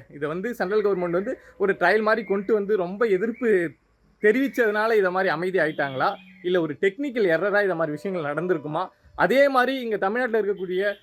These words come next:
பொலிட்டிக்கல் பார்ட்டிஸ் எல்லாருமே, இல்ல இங்க இருக்கக்கூடிய மக்களுமே சொல்றாங்கல்ல, அதாவது ஹிந்தியை வந்து, அஹ், இங்க வந்து திணிக்க பாக்குறாங்க, தமிழ்நாட்டுக்குள்ள கொண்டு வர பாக்குறாங்க அப்படின்னு எல்லாருமே சொல்லிட்டு இருக்கோம்ல. So உண்மையாலுமே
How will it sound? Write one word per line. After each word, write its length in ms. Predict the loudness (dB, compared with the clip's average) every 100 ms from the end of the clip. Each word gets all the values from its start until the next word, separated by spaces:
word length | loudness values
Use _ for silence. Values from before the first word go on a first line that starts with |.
| _ 2
பொலிட்டிக்கல் 460 | 2 2 0 0 2
பார்ட்டிஸ் 280 | 0 0
எல்லாருமே, 680 | 0 2 4 2 2 0 -2
இல்ல 180 | -2 -2
இங்க 160 | -2 -2
இருக்கக்கூடிய 400 | -4 -6 -4 -2
மக்களுமே 420 | -2 -2 -2 -2 -2
சொல்றாங்கல்ல, 560 | 0 0 -2 -2 -4 -6 _ _
அதாவது 440 | -2 2 2 0
ஹிந்தியை 300 | -2 0 2
வந்து, 440 | 2 0 -2 -4 -6 _ _
அஹ், 360 | -2 0 2 0
இங்க 200 | 0 0
வந்து 180 | 0 0
திணிக்க 300 | -2 0 0
பாக்குறாங்க, 460 | 2 2 0 -2
தமிழ்நாட்டுக்குள்ள 540 | -4 -4 -4 -4 -2 -2
கொண்டு 360 | -2 0 2
வர 160 | 2 2
பாக்குறாங்க 520 | 0 -2 0 -2 -2
அப்படின்னு 180 | -2 0
எல்லாருமே 420 | 2 4 4 0
சொல்லிட்டு 400 | -2 -4 -4 -6
இருக்கோம்ல. 340 | -6 -6 -8 -10 _
So 280 | 0 2 4
உண்மையாலுமே 600 | 2 0 0 0 0 0